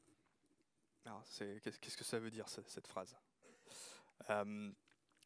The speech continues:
pull pourquoi ? Euh, parce que en fait le subscriber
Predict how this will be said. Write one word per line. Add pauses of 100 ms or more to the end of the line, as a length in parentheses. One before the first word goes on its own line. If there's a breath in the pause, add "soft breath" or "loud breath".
(200)
pull
pourquoi ? (1160 loud breath)
Euh,
parce
que
en
fait
le
subscriber